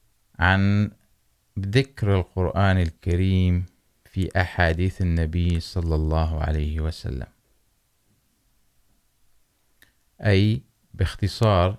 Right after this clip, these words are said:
أيضًا في هذا المحور، آه، ماذا ذكر الرسول صلى الله عليه وسلم عن القرآن الكريم،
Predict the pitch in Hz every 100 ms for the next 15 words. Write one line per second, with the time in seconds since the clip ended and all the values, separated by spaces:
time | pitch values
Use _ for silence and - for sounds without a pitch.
0 | - 90 87 85 82 - 82 90 87 78
1 | 73 78 92 - 92 92 113 - _ _
2 | _ _ _ _ _ _ _ _ 98 92
3 | 87 85 82 85 82 - 92 98 95 90
4 | 90 85 85 82 87 82 80 80 - 87
5 | 85 82 82 82 - - 80 78 78 80
6 | 80 80 78 78 - 87 82 80 80 -
7 | _ _ _ _ _ _ - 80 78 -
8 | 87 76 82 78 - 85 87 90 87 85
9 | 82